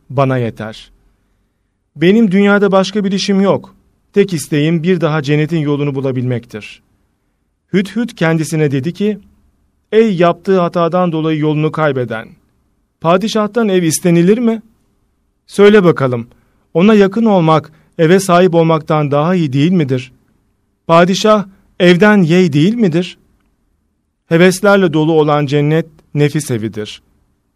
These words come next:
Gönül evinin menzili ise sıdık makamıdır. Hazreti Hak azamet denizidir. Naim cenneti ise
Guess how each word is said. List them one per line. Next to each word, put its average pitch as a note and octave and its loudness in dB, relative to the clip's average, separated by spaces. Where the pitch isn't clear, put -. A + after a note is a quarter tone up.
Gönül G#3+ 4
evinin F#3+ 2
menzili E3+ 0
ise F#3+ -2
sıdık F#3+ 0
makamıdır. B2 -6
Hazreti F3+ 0
Hak F3+ -2
azamet D#3+ 0
denizidir. B2 -4
Naim D#3+ 2
cenneti C#3+ -2
ise F#3 -2